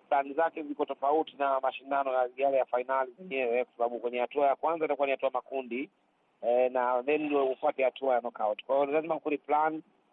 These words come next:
eh, vitu vingi ambavyo tulikuwa tumevitengeneza kwa ajili ya mashindano ya awali, lakini mwisho wa siku naamini kwa foundation ambayo tayari wachezaji wako nayo, eh, ni kazi nyepesi pia kwenda kuchange,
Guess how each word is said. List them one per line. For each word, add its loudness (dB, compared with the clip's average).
eh, 2
vitu 0
vingi -2
ambavyo 0
tulikuwa -2
tumevitengeneza -4
kwa 2
ajili -6
ya -2
mashindano -6
ya -2
awali, 0
lakini -6
mwisho -4
wa 0
siku -6
naamini -4
kwa 2
foundation 0
ambayo 0
tayari 2
wachezaji -2
wako 0
nayo, 2
eh, 4
ni -6
kazi -4
nyepesi -4
pia 2
kwenda -2
kuchange, -4